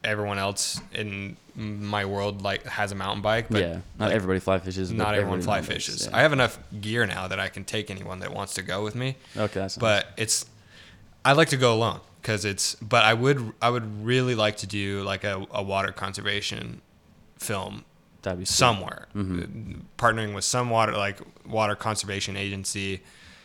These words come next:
Speaker 1: I'd like to, that's a project that I'd really like to work on 'cause we did a small snippet last summer. Uh,
Speaker 2: Mm-hmm.
Speaker 1: it was, like, a video that we did for Arctic Zone, this cooler company we work with a lot.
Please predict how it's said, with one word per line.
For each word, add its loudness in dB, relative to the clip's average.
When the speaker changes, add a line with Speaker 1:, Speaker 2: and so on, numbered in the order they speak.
Speaker 1:
I'd 0
like 6
to, 0
that's 4
a -4
project 0
that -4
I'd -4
really -8
like -6
to -10
work -8
on -8
'cause -8
we 2
did 2
a 2
small 2
snippet -2
last 4
summer. 0
Uh, 2
Speaker 2:
Mm-hmm. 2
Speaker 1:
it 0
was, -4
like, -2
a -6
video -2
that -2
we -4
did -2
for -2
Arctic -2
Zone, -2
this -4
cooler -6
company -6
we -2
work -4
with -4
a -2
lot. 0